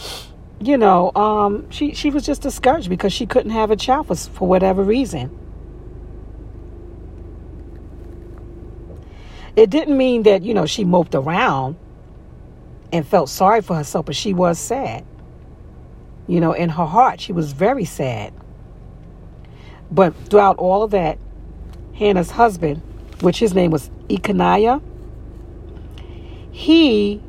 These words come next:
still loved her very,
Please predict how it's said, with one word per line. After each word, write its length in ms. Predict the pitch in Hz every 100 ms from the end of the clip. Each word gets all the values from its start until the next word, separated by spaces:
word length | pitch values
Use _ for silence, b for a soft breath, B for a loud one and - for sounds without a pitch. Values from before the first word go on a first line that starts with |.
| -
still 600 | - - - 233 233 233 233
loved 380 | 202 196 185 -
her 220 | 190 165
very, 800 | 143 147 190 202 202 202 202